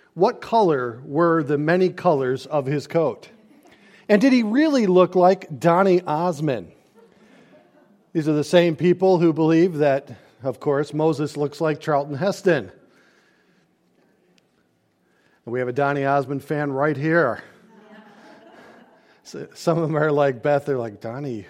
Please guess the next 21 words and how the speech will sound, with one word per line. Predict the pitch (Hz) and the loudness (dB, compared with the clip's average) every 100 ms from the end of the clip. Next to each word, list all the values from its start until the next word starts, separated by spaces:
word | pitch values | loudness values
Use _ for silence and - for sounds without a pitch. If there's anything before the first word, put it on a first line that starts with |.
| - | -14
who? | 131 156 190 202 196 143 104 107 | -10 -8 -6 -6 -8 -10 -18 -18
What? | 110 151 190 196 180 - - - _ _ _ _ _ | -10 -6 -4 -6 -8 -14 -20 -20 _ _ _ _ _
What | - 170 | -10 -8
is | 151 | -6
this | 147 | -8
guy | - 127 107 | -6 -6 -8
talking | - 160 175 180 185 | -12 -10 -10 -8 -10
about?" | 175 185 180 185 185 - _ _ _ _ _ _ _ _ _ _ _ _ _ _ _ _ _ _ _ _ _ | -8 -8 -8 -12 -18 -20 _ _ _ _ _ _ _ _ _ _ _ _ _ _ _ _ _ _ _ _ _
<laughs> | 156 110 - 113 _ _ - 135 - | -10 -8 -12 -14 _ _ -20 -20 -12
Okay. | 127 135 135 131 - - _ _ _ _ 131 | -10 -8 -10 -12 -14 -20 _ _ _ _ -10
All | 131 139 | -8 -8
right, | - 127 117 | -10 -12 -4
that's | 139 156 151 | -4 -4 -6
one | 151 160 | -8 -8
step | - 160 147 | -8 -8 -6
from | 147 | -8
a | 131 | -10
stalker. | - 160 151 - 107 - _ - - | -8 -10 -10 -10 -12 -14 _ -18 2
Okay. | 190 214 220 170 98 | 4 6 8 6 4
<laughs> | - - - - - - 135 107 - - 160 - 143 - 185 - - - _ - - _ - 440 214 - 165 247 - - 185 - 190 - 160 139 - - _ - 151 160 156 143 135 131 - | -12 -16 -16 -18 -20 -10 -8 -8 -14 -10 -8 -8 -12 -12 -18 -18 -20 -20 _ -20 -20 _ -6 -6 -6 -16 -10 -10 -10 2 2 2 -4 -4 -6 -12 -12 -20 _ -20 -16 -14 -14 -16 -16 -18 -6
Uh, | 170 160 156 139 131 | 2 4 6 4 0